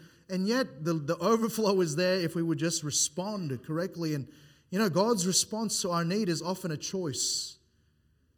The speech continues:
then that he gives us to make. What are we choosing? And her response at the end proved to be right. Because we read it in verse seven,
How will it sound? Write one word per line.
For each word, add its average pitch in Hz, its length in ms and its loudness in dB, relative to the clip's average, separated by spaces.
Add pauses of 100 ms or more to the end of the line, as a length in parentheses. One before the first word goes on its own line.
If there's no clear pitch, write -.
(120)
then 156 200 -4
that 147 100 -2
he 139 80 -4
gives 143 300 -4
us - 160 -4
to 147 120 -10
make. 123 360 -10 (1200)
What 170 140 -8
are 202 40 -4
we 180 80 -4
choosing? 185 480 -8 (1400)
And 175 140 -4
her 214 120 4
response 196 960 -2
at 160 140 -10
the 165 120 -4
end 175 220 -4
proved 180 320 -4
to 147 80 -8
be 135 140 -4
right. 139 260 -8 (1040)
Because 170 260 4
we 180 180 6
read 214 200 6
it 202 140 6
in 170 120 0
verse 160 240 2
seven, 175 460 -2